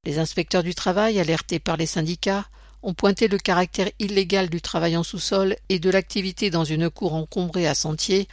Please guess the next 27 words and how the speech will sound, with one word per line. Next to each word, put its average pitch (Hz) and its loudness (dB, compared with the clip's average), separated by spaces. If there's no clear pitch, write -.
ainsi 185 -2
que 208 -2
de 180 0
la 185 4
sortie - -4
commune 185 0
des 180 2
facteurs 165 0
et 165 0
des 175 -2
camions 170 -2
à 175 -4
Saintonge. 175 -2
La 165 2
direction 214 2
fait 214 0
traîner 220 2
les 202 2
travaux 160 -2
et, 214 0
pour - -12
tenter 160 -2
de 165 -2
faire 175 -2
taire 170 0
la 156 2
protestation, 185 -2